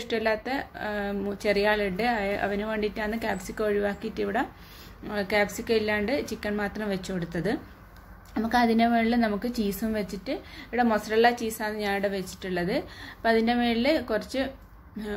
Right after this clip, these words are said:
ഒലിവും ചേർക്കുന്നുണ്ട്, ഒരു കർ-, ഏഹ്, black കളറുള്ള ഒലിവും വെക്കാം. ഇതൊന്നും നിർബന്ധമുള്ള ഒരു കാര്യമല്ല. അപ്പോൾ നമ്മളെ ചിക്കൻ്റെ ഫില്ലിങ്ങും ചീസും ബാക്കിയുള്ള കാര്യങ്ങളെല്ലാം വെച്ചതിന് ശേഷം ഇതൊരു ലോ ഫ്ലെയിമിൽ വെച്ചിട്ട് ഒരു അഞ്ച് മിനിറ്റ് അടച്ചു വെച്ചിട്ട്,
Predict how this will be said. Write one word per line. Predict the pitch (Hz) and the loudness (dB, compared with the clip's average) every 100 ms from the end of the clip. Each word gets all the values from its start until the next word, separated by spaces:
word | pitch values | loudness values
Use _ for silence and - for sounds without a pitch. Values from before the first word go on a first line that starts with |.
| 214 | -2
ഒലിവും | 214 226 240 233 | 2 4 4 4
ചേർക്കുന്നുണ്ട്, | 190 175 190 196 202 | 2 2 -2 0 0
ഒരു | 220 | 2
കർ-, | 214 190 - | 0 -2 -2
ഏഹ്, | 196 196 190 | -4 -2 0
black | 202 208 | -2 0
കളറുള്ള | 208 202 202 208 214 | 0 2 2 2 2
ഒലിവും | 190 190 202 202 | 2 2 0 -2
വെക്കാം. | 180 185 226 220 | -2 0 0 0
ഇതൊന്നും | 202 214 226 | -2 0 0
നിർബന്ധമുള്ള | 208 190 208 208 214 208 | 0 0 0 2 2 4
ഒരു | 220 220 | 2 2
കാര്യമല്ല. | 208 196 196 190 196 277 - - - - - - | 0 0 -2 0 -2 -4 -8 -16 -18 -18 -18 -12
അപ്പോൾ | - 254 | -2 4
നമ്മളെ | 254 254 277 | 6 6 4
ചിക്കൻ്റെ | 233 247 247 277 | 0 0 2 2
ഫില്ലിങ്ങും | 247 214 233 233 262 285 | 0 -2 -2 0 0 0
ചീസും | 240 226 226 277 320 - - - - | 0 0 0 -2 -4 -6 -16 -18 -2
ബാക്കിയുള്ള | 240 233 254 254 262 | 0 4 4 4 6
കാര്യങ്ങളെല്ലാം | 233 233 240 240 247 240 | 6 6 2 4 2 2
വെച്ചതിന് | 220 - 226 226 226 | 0 -2 -2 -2 0
ശേഷം | 214 202 262 320 - - - | -2 0 -2 -4 -8 -18 -12
ഇതൊരു | 226 233 240 294 233 | 4 6 6 4 2
ലോ | 226 233 | 2 0
ഫ്ലെയിമിൽ | 277 269 262 233 214 | 0 0 2 4 4
വെച്ചിട്ട് | 214 226 254 | 2 -6 0
ഒരു | 226 208 | 2 2
അഞ്ച് | 208 214 254 | 2 -2 -2
മിനിറ്റ് | 240 208 - 269 381 - - - - 214 | -2 -2 -4 -2 -2 -6 -14 -8 4 6
അടച്ചു | 214 - 262 | 6 4 2
വെച്ചിട്ട്, | 240 233 269 | 2 -2 -2